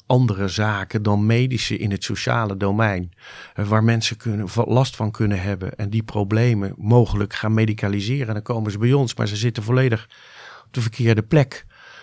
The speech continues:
Hè, als er geen goede opleiding is, als er, eh, schuldenproblematiek is, als er, eh,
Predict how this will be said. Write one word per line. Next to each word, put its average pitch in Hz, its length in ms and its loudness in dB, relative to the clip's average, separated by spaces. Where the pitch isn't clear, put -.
Hè, 131 80 -2
als 127 120 -2
er 110 60 -4
geen 113 180 0
goede 117 260 2
opleiding 113 600 2
is, 107 260 -2
als 98 220 -6
er, 107 280 0
eh, 101 160 -4
schuldenproblematiek 107 1120 2
is, 98 400 -6
als 101 240 -6
er, 101 340 -8
eh, 98 280 -2